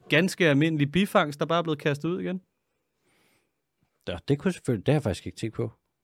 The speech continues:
Speaker 2: Hmm, jeg kan ikke lade være med at tænke, hvis moren dør, så dør ungen.
Speaker 1: Mm.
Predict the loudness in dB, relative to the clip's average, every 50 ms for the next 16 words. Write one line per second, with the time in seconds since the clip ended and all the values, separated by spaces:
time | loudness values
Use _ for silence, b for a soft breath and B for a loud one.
0 | _ _ _ _ _ _ _ _ _ b b b b b b b b b b _
1 | -4 -4 -2 -2 -2 -4 -4 -4 -4 -2 -2 -2 -4 -2 -4 -4 -2 0 -2 0
2 | 0 -2 -4 -4 -2 -2 -2 -4 -4 -8 _ _ -4 -4 0 2 4 6 6 6
3 | 4 4 2 2 2 2 0 0 0 0 0 2 0 -2 -2 -4 -6 -8 _ _
4 | _ -2 0 0 0